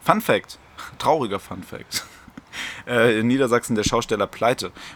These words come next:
Und ich wär genauso enttäuscht, weil kein Weihnachtsmarkt?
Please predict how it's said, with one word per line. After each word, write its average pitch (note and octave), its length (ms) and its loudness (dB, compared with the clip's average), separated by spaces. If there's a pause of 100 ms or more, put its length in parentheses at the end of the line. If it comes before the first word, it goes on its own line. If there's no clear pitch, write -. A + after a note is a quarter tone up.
Und G#2+ 160 -4
ich G#2+ 200 -6
wär G#2 340 2
genauso A2+ 400 0
enttäuscht, F#2 680 -6
weil F#2 300 -2 (320)
kein B2 320 -4
Weihnachtsmarkt? A#2 720 -10